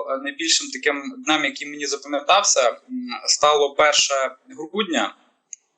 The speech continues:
Е, власне, коли, е, відбувалися ці протести під, е, адміністрацією президента після побиття студентів.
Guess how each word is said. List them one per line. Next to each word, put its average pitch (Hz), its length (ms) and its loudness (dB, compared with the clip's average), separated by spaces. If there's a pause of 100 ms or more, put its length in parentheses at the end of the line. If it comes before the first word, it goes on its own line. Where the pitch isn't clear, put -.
(260)
Е, 110 300 2
власне, 117 580 2
коли, 127 340 -4
е, 120 880 -2
відбувалися 127 720 2 (380)
ці - 140 -2
протести 135 500 0 (100)
під, 120 140 -10 (100)
е, 120 280 -2
адміністрацією 127 760 0
президента 123 880 0 (400)
після 131 240 2
побиття 131 400 4
студентів. 156 760 -2